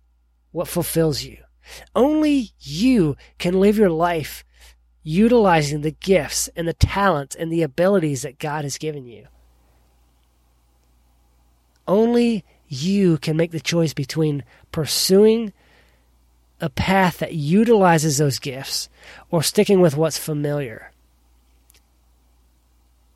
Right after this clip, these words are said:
It does good for us sometimes to take time, look at ourselves in the mirror,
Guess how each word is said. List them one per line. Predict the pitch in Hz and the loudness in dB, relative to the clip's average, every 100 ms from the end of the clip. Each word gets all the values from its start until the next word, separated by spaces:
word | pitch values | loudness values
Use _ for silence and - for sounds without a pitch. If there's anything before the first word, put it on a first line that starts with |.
| _ _ _ _ _ _ _ _ _ _ _ _ _ _ _ _ _ | _ _ _ _ _ _ _ _ _ _ _ _ _ _ _ _ _
It | 185 | -2
does | 185 269 226 | 4 4 4
good | 170 226 226 175 | 4 6 6 4
for | 170 170 | 2 2
us | 147 | 2
sometimes | - 151 147 139 123 | -2 -4 -4 -4 -6
to | - | -4
take | 170 226 - | 2 2 2
time, | 185 160 156 - | 0 0 -2 -2
look | 202 | 2
at | 226 | 2
ourselves | 202 208 175 | 4 4 4
in | 165 | 2
the | |
mirror, | 143 135 135 | -2 -4 -8